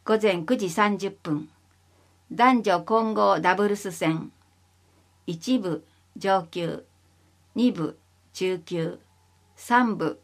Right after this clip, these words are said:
初級、四部ペアの合計年齢百歳以上。参加費、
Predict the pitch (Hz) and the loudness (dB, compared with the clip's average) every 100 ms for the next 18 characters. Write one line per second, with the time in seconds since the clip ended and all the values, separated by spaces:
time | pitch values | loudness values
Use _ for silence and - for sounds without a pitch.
0 | - - 165 165 175 160 - - _ _ | -14 -6 -6 -6 -4 -4 -6 -14 _ _
1 | _ _ _ - 220 214 165 151 156 _ | _ _ _ 0 2 2 0 -2 -4 _
2 | _ _ _ 233 254 202 175 160 202 226 | _ _ _ 2 4 4 2 2 2 2
3 | 220 220 208 202 180 160 156 - 160 190 | 2 0 2 0 0 0 -2 -4 -6 -6
4 | - 277 247 226 185 170 143 - - _ | -2 2 2 2 -2 -2 -2 -6 -18 _
5 | _ _ _ _ _ _ - - 220 214 | _ _ _ _ _ _ -6 0 2 2
6 | 208 202 - | -4 -6 -10